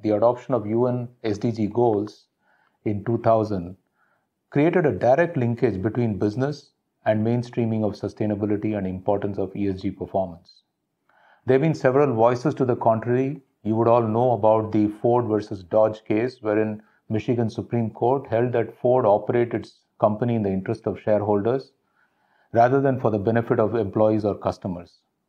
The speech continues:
In fact, Milton Friedman in nineteen seventy wrote an important article where he said the social responsibility of business is to increase profit.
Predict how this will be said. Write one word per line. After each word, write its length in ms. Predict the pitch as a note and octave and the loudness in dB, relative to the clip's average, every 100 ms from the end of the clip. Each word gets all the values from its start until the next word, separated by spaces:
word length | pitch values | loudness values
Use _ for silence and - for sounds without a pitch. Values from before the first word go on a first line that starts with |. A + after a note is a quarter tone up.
| _ _ _ _ _ _ _ | _ _ _ _ _ _ _
In 100 | A2+ | 0
fact, 240 | C3+ C3+ | 2 2
Milton 320 | B2+ B2+ C3+ B2 | 2 2 0 0
Friedman 500 | C3+ C#3 C3+ B2+ A2 | 0 0 0 0 0
in 100 | G#2 | 0
nineteen 360 | G#2+ A2 A#2+ | 0 0 -4
seventy 420 | A2 A#2 A#2+ A2+ | -2 -2 0 0
wrote 220 | G2 A2+ A#2 | 0 0 0
an 180 | F#2+ | -4
important 540 | A2 G#2 - A#2+ B2 G2 | -6 -8 0 0 0 0
article 480 | G2 G#2 B2 G#2 G2 | 0 0 -2 -2 -2
where 140 | G#2 | -2
he 100 | G#2+ | -2
said 200 | A#2 G#2+ | -4 -6
the 100 | G2+ | -8
social 460 | - C3 C3 D#3 B2 | -2 0 0 -2 -4
responsibility 840 | G#2+ - A2+ A2 A2 A2 A2 G#2+ | -6 -2 -2 -2 -4 -4 -2 -2
of 140 | G2 | -2
business 360 | F#2 G2 A2 G#2+ | -4 -8 -8 -10
is 120 | F#2+ | -14
to 100 | - | -10
increase 400 | F#2 F#2 G#2+ G2 | -12 -10 -8 -8
profit. 420 | - F2+ - E2+ | -2 -2 -2 -10